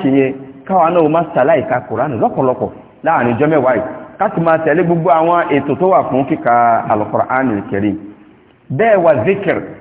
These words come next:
Zikir tí yẹn bá ṣe ìrántí Ọlọ́run láàrin àsìkò wọ̀nyí náà, a lè fi wí àwọn zikir tá a bá ṣe láwọn àsìkò míì. So ká gbìyànjú láti múra sáwọn askar, askaru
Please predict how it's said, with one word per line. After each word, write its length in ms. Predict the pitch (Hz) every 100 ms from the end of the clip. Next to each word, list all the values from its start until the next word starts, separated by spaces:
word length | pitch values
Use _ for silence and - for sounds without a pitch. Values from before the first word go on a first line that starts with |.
| - - - _ _ _
Zikir 380 | 139 254 269 185
tí 60 | 226
yẹn 120 | 196
bá 120 | 170 175
ṣe 140 | 160
ìrántí 300 | 139 156 -
Ọlọ́run 300 | 156 170 160 - - - - -
láàrin 460 | 143 196 160 151
àsìkò 360 | 151 139 107 120 117
wọ̀nyí 180 | 120 156
náà, 200 | 180 147 - - - -
a 220 | 160 135
lè 120 | 135 151
fi 60 | 151
wí 140 | 165
àwọn 240 | 196 143 139
zikir 260 | 170 - 131
tá 80 | 135
a 40 |
bá 100 | 143 139
ṣe 80 | 127 120 - -
láwọn 220 | 156 156 113
àsìkò 260 | 104 -
míì. 220 | 98 117 104 - - -
So 80 | 135
ká 120 | 165
gbìyànjú 300 | 160 175 135
láti 180 | 156 156
múra 220 | 139 135 127
sáwọn 220 | 165 135
askar, 420 | 117 - 131 113 101 - - - -
askaru 480 | 113 - 160 139